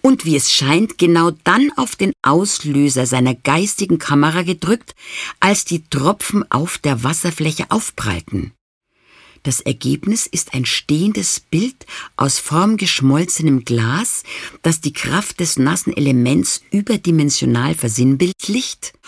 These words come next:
und einmal mehr vor Augen führt, wie fundamental wichtig Wasser für die Natur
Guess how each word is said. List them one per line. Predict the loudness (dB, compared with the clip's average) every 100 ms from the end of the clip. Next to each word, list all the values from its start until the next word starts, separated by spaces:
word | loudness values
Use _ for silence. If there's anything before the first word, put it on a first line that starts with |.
| -4
und | 0 0 2
einmal | 4 6 6
mehr | 6 6 4 2
vor | -2 -4 -2
Augen | 0 2 0
führt, | 2 0 0 -4 -18 -20 -20 -4
wie | 2 2
fundamental | 2 -2 2 4 4 4 4 2 0 -2 0
wichtig | 0 0 -4 -8 0
Wasser | 0 0 -2
für | -2
die | 0
Natur | -2 -2 -6 0 0 0